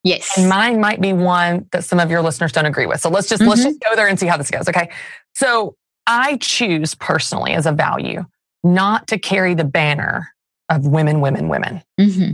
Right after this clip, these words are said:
Speaker 2: It's, I, I don't want to make it a thing. It's not because I'm embarrassed to be a woman. It's not because sexism doesn't exist.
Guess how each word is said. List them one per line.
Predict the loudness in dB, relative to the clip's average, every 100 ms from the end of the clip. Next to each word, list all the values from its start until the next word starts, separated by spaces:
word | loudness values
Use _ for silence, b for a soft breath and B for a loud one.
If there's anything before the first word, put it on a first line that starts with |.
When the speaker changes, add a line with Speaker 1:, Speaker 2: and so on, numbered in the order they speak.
| -4
Speaker 2:
It's, | -6 -2
I, | -2 0
I | 0
don't | 0 0
want | 2 2 0
to | 0
make | 2 2 2
it |
a | -2
thing. | 0 -4 -2
It's | -4 0
not | 0
because | 0 -2 0
I'm | 0
embarrassed | 0 -2 0 0 0 0
to |
be | 0
a | 2
woman. | 2 0
It's | -2 0
not | 0 0
because | -2 -4 -4
sexism | -6 -4 -2 0
doesn't | 0 0 -2
exist. | -2 0 0 -2